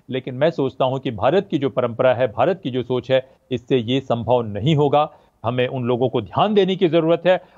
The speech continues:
और इसीलिए मैं भारत तंत्र की बात कर रहा हूं कि वर्तमान में जो प्रजातंत्र की, पश्चिमी प्रजातंत्र के जिस ढांचे को हम लेके आए हैं, उससे बहुत सी खासियत है, लेकिन ये ढांचा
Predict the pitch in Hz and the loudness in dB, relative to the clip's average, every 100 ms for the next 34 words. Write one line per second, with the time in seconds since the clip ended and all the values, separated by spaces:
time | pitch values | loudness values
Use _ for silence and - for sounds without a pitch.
0 | - 117 127 135 277 254 214 147 165 156 | -4 -4 -2 2 4 4 2 2 0 0
1 | 165 139 143 143 143 - 147 143 147 160 | -4 -4 -4 0 0 0 0 2 0 -2
2 | - _ - 123 107 135 151 202 285 285 | -8 _ -10 -4 -2 -2 0 0 0 0
3 | 240 185 165 156 160 165 139 135 147 - | -2 -2 0 2 2 0 -8 -8 -6 -6
4 | 135 165 160 143 143 139 143 135 147 127 | -6 -6 -6 -2 0 0 -6 -4 -4 0
5 | 151 - 123 127 151 147 135 123 147 147 | 0 -2 -4 -4 -2 -4 -4 0 -2 0
6 | 143 143 170 - - - 165 160 107 - | 0 0 -2 -6 -12 -8 -4 -4 0 2
7 | 240 - 170 151 143 147 - 151 147 _ | 2 0 -2 0 0 -4 -4 -4 -6 _
8 | - 147 156 131 127 269 226 143 143 - | -6 -6 -4 -4 2 2 2 0 -2 0
9 | 147 135 | 2 2